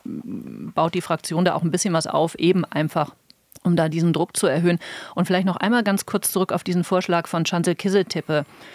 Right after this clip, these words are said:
für eine Art Flüchtlingspauschale pro Kopf Prämie. Das ist ja als Idee an sich gar nicht so neu. Also vor einem Jahr, als diese Taskforce zur Geflüchtetenunterbringung eingesetzt wurde, die sich ja regelmäßig trifft,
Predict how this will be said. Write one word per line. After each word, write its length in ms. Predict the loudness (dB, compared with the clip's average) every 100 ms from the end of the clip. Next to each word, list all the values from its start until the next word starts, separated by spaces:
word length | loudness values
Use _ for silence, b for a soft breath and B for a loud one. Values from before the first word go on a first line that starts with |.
| B
für 460 | -4 0 2 0 -4
eine 280 | -4 -2 0
Art 120 | -2
Flüchtlingspauschale 1300 | 0 -2 0 -2 -2 -4 -2 -2 -2 -2 0 0 -2 -6 _
pro 160 | -6 -4
Kopf 400 | -2 -6 -6 -8
Prämie. 440 | -2 2 2 2 -2 B B B _ _ _ _
Das 180 | -4
ist 240 | 2 0 2
ja 160 | 0
als 240 | 2 -2 -2
Idee 300 | -2 0 2
an 140 | 0
sich 380 | 2 0 -2 -14 -14 -6
gar 200 | 0 2
nicht 160 | 2
so 100 | 4
neu. 220 | 4 2
Also 180 | 0 -4
vor 140 | -2 0
einem 100 | 2
Jahr, 280 | 2 2
als 180 | -2 -2
diese 320 | -2 0 0
Taskforce 800 | -2 -2 0 0 -6 -4 -2 -2
zur 120 | -2 -2
Geflüchtetenunterbringung 1080 | 0 -2 0 -2 0 -2 -2 0 0 0
eingesetzt 560 | 0 0 -2 -2 -4 -4
wurde, 200 | -4 -2
die 120 | -2
sich 140 | -2 -4
ja 80 |
regelmäßig 600 | 0 2 4 2 0 -4
trifft, 320 | -4 -4 -4